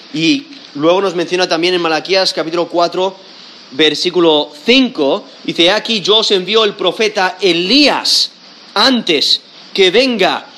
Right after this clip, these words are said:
el día de Jehová grande y terrible". Y lo que está haciendo, eh, a-, aquí es, Dios está anunciando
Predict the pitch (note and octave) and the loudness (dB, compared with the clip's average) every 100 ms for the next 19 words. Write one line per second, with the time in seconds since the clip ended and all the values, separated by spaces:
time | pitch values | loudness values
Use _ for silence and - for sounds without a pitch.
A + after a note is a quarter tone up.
0 | - - F#3+ F3+ F3 F#3 A#3+ A3+ G3 D3 | -20 -2 4 4 2 0 0 2 2 2
1 | B2 - - D3 F3 - D#3 D#3 F3+ D3 | -2 -8 -4 0 2 2 0 0 0 0
2 | C3+ E3 F3 G3 F#3 F#3+ - E3+ D#3+ D#3 | -2 -2 -2 -2 -2 -2 -2 -8 -2 -2
3 | C#3 C3+ E3+ C#3+ B2+ G#2+ F#2 - - - | -2 -2 -4 -2 -4 -4 -10 -18 -20 -20
4 | - - - - - - - - - - | -20 -20 -20 -20 -20 -20 -20 -20 -20 -20
5 | - - - - - - - - - - | -20 -20 -20 -20 -20 -20 -20 -20 -20 -20
6 | - - - - - - - - E3 E3 | -20 -20 -20 -20 -20 -20 -20 -6 -4 -2
7 | D#3 D3+ D3+ - F#3+ G#3 F3+ D3+ D3+ - | -2 -2 -2 -4 -6 -2 0 -2 -6 -20
8 | - - - - - C3+ A#2+ E2 - A#2 | -20 -20 -20 -16 -8 -8 -8 -12 -14 -12
9 | A#2+ A#2 - E3 C#3+ B2 A#2+ A#2+ - - | -10 -10 -10 -4 -4 -4 -6 -6 -6 -6
10 | - - - C3 C3+ F3+ F#3 F3+ - F3 | -12 -20 -20 -10 -2 0 0 -4 -2 -2
11 | E3+ D#3 C#3+ C#3 - F3+ F3 D#3 C3 A2+ | -2 -2 -2 -4 -2 0 0 -2 -2 -4
12 | B2 | -6